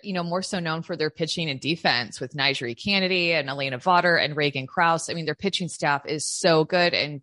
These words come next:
they were really good. They only gave up two runs. They had, they threw two shutouts, but, um, what was surprising and the takeaway, I think, from Stanford <laughs> is their offense. They scored twenty runs in three games.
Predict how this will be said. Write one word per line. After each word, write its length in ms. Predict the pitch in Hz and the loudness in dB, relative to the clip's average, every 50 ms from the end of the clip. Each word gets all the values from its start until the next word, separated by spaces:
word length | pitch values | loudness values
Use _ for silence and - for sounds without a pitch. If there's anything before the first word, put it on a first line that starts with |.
| _ | _
they 100 | 151 139 | -6 -4
were 100 | 143 143 | -2 0
really 200 | 143 139 139 139 | 2 2 2 0
good. 200 | 135 127 127 131 | 0 0 0 0
They 140 | 135 135 135 | 0 -2 -2
only 220 | 143 143 143 143 | -2 -2 -4 -4
gave 180 | 135 139 131 127 | -2 -2 -2 0
up 160 | 147 147 - | -2 -4 -4
two 200 | - - - 139 | -6 -6 -6 -2
runs. 360 | 127 131 110 127 156 165 160 | 0 0 2 2 0 -2 -4
They 80 | - 139 | -4 -2
had, 160 | 143 135 139 - _ _ | -2 -2 -4 -6 _ _
they 120 | - 143 | -4 -4
threw 180 | 135 - 147 139 | -4 -4 -8 -8
two 180 | - - - 143 | -8 -6 -6 -4
shutouts, 680 | 139 - - 143 143 143 131 131 - - - - - | -4 0 0 0 2 4 2 2 0 -2 -4 -10 -2
but, 240 | - 147 135 127 - - - - - - - - _ _ | 0 2 2 2 0 -6 -16 -18 -18 -20 -20 -20 _ _
um, 340 | 160 160 151 147 143 139 - - _ | 4 4 4 4 2 0 -6 -12 _
what 220 | 180 190 208 190 | 0 0 0 2
was 120 | 196 196 | 0 -2
surprising 760 | - - 190 - - 247 254 330 320 - 269 208 185 175 170 - | -2 -4 -6 -2 2 2 2 2 2 0 -4 -4 -4 -4 -4 -6
and 140 | - 175 170 | -8 -6 -6
the 60 | 156 | -4
takeaway, 440 | - - 202 - 208 190 180 165 156 | -2 -2 -4 -4 -2 -2 0 0 0
I 40 | 151 | -2
think, 260 | - 175 151 - _ _ | -2 -8 -10 -10 _ _
from 460 | - 170 156 156 151 151 147 131 - _ | 0 0 2 2 0 -2 -4 -10 -14 _
Stanford 580 | - - - - 240 262 - - - 165 214 - | -16 -4 0 0 0 0 0 0 0 2 4 4
<laughs> 20 | |
is 120 | 226 190 - | 2 2 2
their 220 | - 185 170 160 | 2 2 4 6
offense. 500 | 151 196 247 - - 156 120 131 147 - | 4 4 2 2 0 -2 -2 -2 -4 -6
They 80 | - 156 | -6 -6
scored 400 | 160 - - 190 190 180 175 - | -6 -6 -4 -4 -4 -4 -4 -6
twenty 320 | - - 208 208 233 233 | -8 -6 -4 -4 -4 -4
runs 460 | 175 147 160 196 165 92 98 123 - | -2 0 0 0 0 -2 -6 -10 -12
in 100 | 135 135 | -12 -12
three 240 | 127 - - 175 165 | -12 -6 -2 0 0
games. 540 | 139 135 156 180 160 113 - 101 - - - | 2 2 2 2 2 0 -2 -6 -10 -10 -10